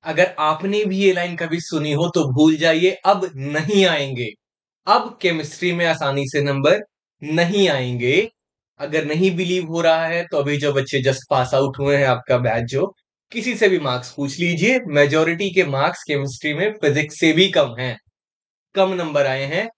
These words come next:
केमिस्ट्री में आसानी से नंबर नहीं आए। क्यों नहीं आएंगे, क्या रीजन है और क्या किया जाए मार्क्स इंप्रूव करने के लिए, ये मैं बताऊंगा इस वीडियो के अंदर।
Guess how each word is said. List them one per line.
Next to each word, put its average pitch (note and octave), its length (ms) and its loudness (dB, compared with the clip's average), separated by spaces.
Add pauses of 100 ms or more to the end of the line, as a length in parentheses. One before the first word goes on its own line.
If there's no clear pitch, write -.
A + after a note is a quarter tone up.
(240)
केमिस्ट्री D#3 420 -4
में E3 140 0
आसानी C#3 360 -2
से C#3 100 -2
नंबर C#3+ 340 0
नहीं C#3 400 0
आए। A2+ 180 -10 (800)
क्यों F3+ 160 0
नहीं F#3+ 260 2
आएंगे, F3 440 0 (400)
क्या D3+ 200 0
रीजन F3 440 -2
है D#3 240 -2 (360)
और D#3+ 260 -2
क्या G3 220 4
किया F#3+ 280 -2
जाए D#3 220 -2
मार्क्स C3+ 380 -8
इंप्रूव B2 440 -6
करने A#2+ 280 -4
के C3+ 100 -2
लिए, C#3+ 300 2 (260)
ये C4+ 80 -2
मैं D#3+ 220 0
बताऊंगा C3 520 -2 (100)
इस F3 220 0
वीडियो A#2 280 -2
के B2 140 -4
अंदर। B2 360 2